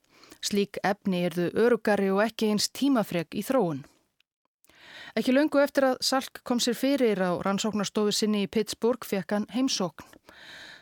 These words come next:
Það voru útsendarar rannsóknarstofnunar um barnalömun sem Roosevelt hafði komið á fót um árið. Þeir höfðu heyrt af rannsóknum hans á inflúensu en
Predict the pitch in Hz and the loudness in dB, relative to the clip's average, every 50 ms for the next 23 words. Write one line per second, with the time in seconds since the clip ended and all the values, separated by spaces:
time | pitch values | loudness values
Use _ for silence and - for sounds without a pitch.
0 | _ _ - 214 214 220 214 220 220 - - 262 277 - - 285 285 277 - - | _ _ -2 0 2 4 4 4 2 2 2 -2 -2 0 0 2 0 0 2 2
1 | 262 262 247 247 247 240 240 - - 226 226 240 254 247 - 254 233 226 - 226 | 2 4 4 4 4 4 2 0 -2 0 2 2 2 2 0 0 -2 0 0 2
2 | 220 214 208 - - - - - 214 208 214 208 202 202 202 202 202 196 180 175 | 2 2 2 0 -2 -4 -2 -2 0 0 0 0 2 2 2 2 0 0 0 -2
3 | 160 156 156 _ - 214 226 - 233 233 226 226 226 226 226 226 226 226 233 220 | -4 -4 -4 _ 0 0 2 2 2 2 4 4 4 4 4 4 4 2 2 0
4 | - - - - - _ _ - - 214 208 202 202 - _ - 226 240 233 - | -4 -16 -20 -20 -20 _ _ -2 0 2 2 2 0 -2 _ -2 0 0 2 2
5 | 240 226 226 214 - _ - 233 220 214 190 208 202 - - - 247 220 208 202 | 2 2 0 -2 -4 _ -2 0 0 0 0 0 -2 -2 -2 -2 0 0 2 2
6 | 196 185 - 202 180 170 - - 185 208 214 202 - 151 - - - - - _ | 0 0 0 0 -2 -2 -2 -2 0 0 0 0 0 -2 -6 -8 -14 -16 -18 _
7 | _ _ _ _ _ - - - - - - - - _ _ _ - 226 208 226 | _ _ _ _ _ -20 -20 -20 -20 -20 -20 -20 -20 _ _ _ -2 2 2 4
8 | 220 226 226 240 262 269 - - - 285 285 - - - 254 262 262 - 277 240 | 4 4 4 4 2 0 2 4 4 4 4 4 4 2 4 4 4 2 2 2
9 | 262 254 247 254 262 247 - - 180 - - 165 196 196 - 214 208 202 208 202 | 2 2 2 2 2 0 0 -2 -2 -2 0 -2 -2 0 0 0 2 2 2 0
10 | - 254 262 240 - _ _ _ _ 226 214 214 214 | 0 0 -2 -4 -6 _ _ _ _ 0 0 0 0